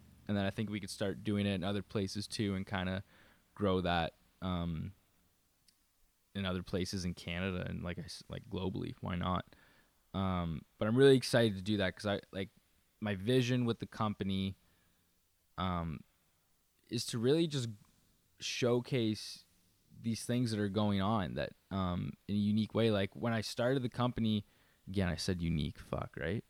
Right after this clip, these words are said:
<laughs> I promise I'll be better. I'll be better. But, um, when I started Down to the Wire, it unofficially started in twenty eighteen. That's when it started.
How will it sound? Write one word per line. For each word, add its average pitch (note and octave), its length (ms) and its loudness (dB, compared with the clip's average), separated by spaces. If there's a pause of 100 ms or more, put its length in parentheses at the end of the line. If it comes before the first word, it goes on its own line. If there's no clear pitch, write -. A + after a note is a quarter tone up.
(420)
<laughs> - 880 -14
I - 60 -8
promise F2+ 420 6
I'll F2 100 2
be F#2+ 140 2
better. E2+ 320 0 (480)
I'll E2+ 100 -2
be F2 100 0
better. E2 340 -2 (180)
But, A2 240 8
um, G2 460 2 (2500)
when D#3 180 8
I D3 120 8
started D3 840 8
Down B2 280 8
to A#2 40 6
the A2+ 80 4
Wire, G2 600 6 (760)
it - 120 -4
unofficially B2 640 2
started G#2 360 2
in F#2 60 -4
twenty F#2+ 340 -2
eighteen. E2+ 540 -6 (360)
That's - 220 -8
when E2+ 100 -8
it - 160 -12
started. - 540 -8